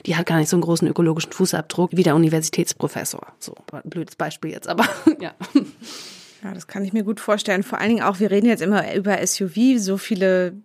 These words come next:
Speaker 2: seit ich nicht mehr im Grunewald wohne, sehe ich sie gar nicht mehr so viel. Aber was ich eben im Kreuzberg ganz viel, gerade bei uns vor der L P G sehe, das sind ja die tollen alten V-W-Busse zum Beispiel.
Speaker 1: Ja.
Speaker 2: Auch auf jedem Festival stehen sie rum und da kommen die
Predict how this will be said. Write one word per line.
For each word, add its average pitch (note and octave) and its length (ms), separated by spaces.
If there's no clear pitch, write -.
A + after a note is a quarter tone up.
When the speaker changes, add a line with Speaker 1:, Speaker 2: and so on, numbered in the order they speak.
Speaker 2:
seit F3 180
ich F#3+ 80
nicht F#3 160
mehr G3 80
im F#3+ 80
Grunewald G3+ 480
wohne, G3+ 300
sehe G3 160
ich G#3 100
sie G3+ 80
gar D#3+ 180
nicht F3+ 140
mehr E3 140
so E3 80
viel. B3 420
Aber F#3+ 160
was G#3 80
ich G3+ 160
eben G3 140
im F#3 100
Kreuzberg A3 420
ganz E3+ 220
viel, D4 240
gerade F3+ 240
bei F3+ 80
uns G3 220
vor - 120
der F3 140
L F3+ 60
P F#3 120
G G#3 260
sehe, A#3+ 200
das G3 120
sind A3 100
ja G#3 80
die G3 180
tollen G3 320
alten F3+ 300
V-W-Busse F3+ 640
zum C#3+ 160
Beispiel. C3+ 400
Speaker 1:
Ja. F3+ 180
Speaker 2:
Auch - 100
auf F#3 140
jedem G3+ 200
Festival G3 600
stehen G3+ 320
sie F#3+ 60
rum F#3+ 340
und E3+ 100
da E3 60
kommen G3+ 220
die G#3 120